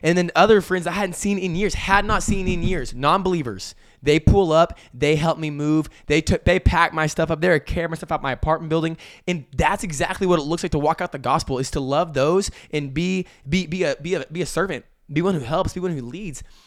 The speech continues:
And so I take the gospel serious, 'cause are we doing that? Because if we're proclaiming the name of Christ, but yet we're selfish and we're not gonna go help somebody else, what's that say about Jesus? If, if we're proclaiming the name of Christ, but then we're going out and partying or drinking or acting a fool or being prideful and arrogant and trying to put your eye,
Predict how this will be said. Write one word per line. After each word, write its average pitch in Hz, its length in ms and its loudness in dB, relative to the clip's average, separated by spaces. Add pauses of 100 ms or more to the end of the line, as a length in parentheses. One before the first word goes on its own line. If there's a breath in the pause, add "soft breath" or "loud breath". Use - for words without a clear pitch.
(140)
And 165 100 -4
so 180 300 0
I 175 200 4
take 208 280 -2
the - 60 -14
gospel 160 300 -2
serious, 190 300 -6
'cause 143 140 -6
are 175 200 -2
we 220 100 -4
doing 180 280 -6
that? 110 200 -10 (340 soft breath)
Because 175 160 -4
if 143 80 -10
we're 214 120 -2
proclaiming 180 560 -2
the 170 40 -4
name 165 160 -6
of 117 80 -10
Christ, 135 420 -2
but 139 120 -4
yet 123 100 -4
we're 123 80 -4
selfish 123 480 -4
and 131 60 -8
we're 131 60 -8
not 131 120 -10
gonna 123 100 -14
go 113 60 -8
help 110 240 -10
somebody 110 320 -8
else, 123 300 -6 (340 loud breath)
what's 208 240 0
that 156 100 -2
say 147 120 0
about 120 180 0
Jesus? - 600 -6 (400 loud breath)
If, 165 240 4
if 165 100 0
we're 226 140 6
proclaiming 185 400 -2
the 185 40 -6
name 170 120 -4
of 131 60 -8
Christ, 160 340 -4
but 160 100 -12
then 160 120 -6
we're 156 80 -4
going 151 260 0
out 156 100 -4
and 127 100 -10
partying 143 320 -4
or 127 60 -6
drinking 143 360 -2
or 127 200 4 (240 loud breath)
acting 135 240 0
a 110 60 -4
fool 139 380 4
or 127 100 2
being 131 240 -4
prideful 135 400 0
and - 80 -10
arrogant 131 380 -4
and 120 120 -8
trying 135 320 -6
to 127 60 -4
put - 240 -2
your 120 80 -4
eye, 120 140 -6